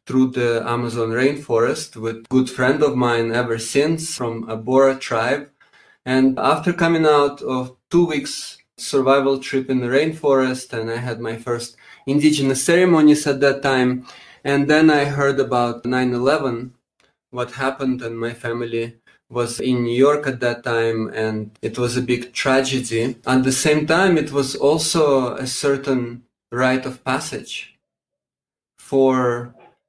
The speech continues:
people in New York, where in a way it unified the community.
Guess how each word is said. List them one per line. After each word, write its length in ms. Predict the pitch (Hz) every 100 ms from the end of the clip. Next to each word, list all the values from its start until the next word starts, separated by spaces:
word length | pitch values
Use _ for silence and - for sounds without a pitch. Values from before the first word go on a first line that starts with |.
| _
people 340 | 139 131 131 123
in 220 | 127 127
New 180 | 120 123 151
York, 260 | 170 165
where 520 | 127 123 120 120 120 117
in 300 | - 131 135
a 60 |
way 280 | 127 139 156
it 200 | 135 123
unified 640 | 123 143 160 - 123 110 110
the 80 |
community. 720 | - 113 110 107 104 - -